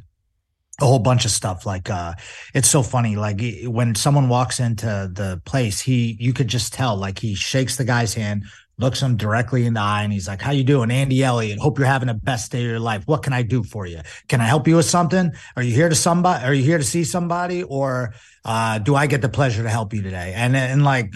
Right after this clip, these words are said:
you're like, "Whoa, okay." Like, this guy's, and he's jacked too. He's, like, forty-five. He's jacked. You know what I mean? He has a hot wife. He's, like, you know, p-, promoting, like, "You should have sex with your wife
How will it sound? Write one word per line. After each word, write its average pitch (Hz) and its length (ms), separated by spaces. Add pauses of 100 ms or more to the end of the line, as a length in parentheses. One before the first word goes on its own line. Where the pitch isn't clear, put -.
you're 147 160
like, 120 160
"Whoa, 127 380
okay." 113 280
Like, 110 340 (200)
this 160 160
guy's, 127 380
and 170 200
he's 147 220
jacked 127 480
too. 120 220
He's, 107 140
like, 127 160
forty-five. 131 720
He's 107 160
jacked. 120 520 (340)
You 120 80
know 120 80
what 120 80
I 117 60
mean? 120 200
He 120 60
has 113 180
a 107 60
hot 113 240
wife. 113 460
He's, 107 200
like, 104 320
you 110 120
know, 98 280
p-, - 220
promoting, 120 480
like, 110 340
"You 147 60
should 143 160
have 127 100
sex 143 280
with 135 80
your 127 80
wife 135 260